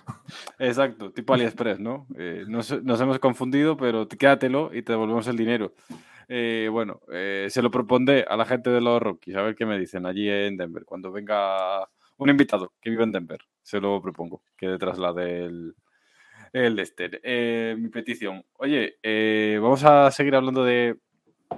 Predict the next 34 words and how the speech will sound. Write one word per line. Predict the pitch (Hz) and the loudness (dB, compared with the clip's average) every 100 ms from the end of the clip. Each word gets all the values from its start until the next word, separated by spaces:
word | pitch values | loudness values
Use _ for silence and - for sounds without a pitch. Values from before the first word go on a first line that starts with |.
| - - - | -16 -20 -10
de, | 113 120 120 | -2 0 -2
de | 117 120 | -4 -6
pitchers. | - 160 160 147 165 160 | -2 -2 0 -2 -2 -6
Eh, | 117 104 101 - | -4 -4 -4 -4
Andrew | 123 156 156 | -4 -4 -2
Heaney, | 156 160 95 - | -2 -2 -6 -8
eh, | 95 98 98 101 | -6 -4 -4 -2
John, | 139 123 _ _ _ | -4 -4 _ _ _
eh, | - 82 76 - 73 95 | -18 -14 -10 -8 -8 0
ya | 104 104 101 104 | 2 4 2 -2
temas | 107 | -4
más | 104 107 | -4 -4
cortitos | - - 110 107 104 | -8 -10 -8 -8 -6
que | 101 | -8
nos | 98 | -6
vamos | 101 101 101 | -6 -6 -2
a, | 92 92 - - - | -2 -2 -8 -20 0
a | 110 | 2
poner | 110 113 | 6 6
de | 110 | 8
aquí | 101 101 | 6 6
al, | 107 104 98 | 6 6 2
al | - 107 | -2 -2
final | 107 104 | 0 0
de, | 101 101 101 | 2 0 -2
del | - 107 | 0 -2
podcast, | - 107 135 135 | 0 2 4 4
pero | 107 92 - | 4 0 2
oye, | 110 120 - | 6 6 4
oye, | 95 104 | 0 2
lo | 92 | 2
de | 87 | 0
Andrew | 90 101 98 | 0 -2 -2
Heaney, | 104 107 | -4 -4